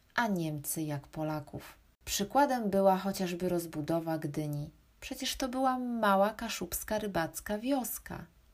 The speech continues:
Przy pracą nad budową nowoczesnego portu Polacy woleli sprowadzić pracowników z głębi kraju, niż dać pracę i zajęcie lokalnej ludności,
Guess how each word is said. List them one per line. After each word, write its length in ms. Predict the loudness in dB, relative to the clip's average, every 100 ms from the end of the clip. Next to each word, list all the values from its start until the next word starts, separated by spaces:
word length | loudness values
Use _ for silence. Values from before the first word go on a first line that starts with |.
| _ -20 -12
Przy 220 | -4 -2
pracą 540 | -2 0 4 4 2 -2
nad 220 | -2 -4
budową 680 | -6 -2 6 6 6 2 -4 -10 _
nowoczesnego 800 | 2 4 4 2 -2 0 0 2
portu 640 | 2 2 0 -2 -4 -4 -6 -12 _
Polacy 460 | 2 6 6 4 -4
woleli 440 | -2 2 2 2
sprowadzić 880 | -4 -4 -4 -4 0 0 0 -2 -6
pracowników 680 | -6 -6 -4 -6 -6 -6 -6
z 100 | -6
głębi 460 | -2 0 0 -2 -6
kraju, 640 | -4 0 2 2 0 -4 -6 0
niż 200 | 0 2
dać 480 | 6 8 6 0
pracę 520 | -6 2 4 4 0 -2
i 160 | -2
zajęcie 580 | 2 2 4 2 0 -2
lokalnej 560 | -2 -4 -4 -4 -2 -4
ludności, 760 | -4 -4 -4 -4 -8 -14 -16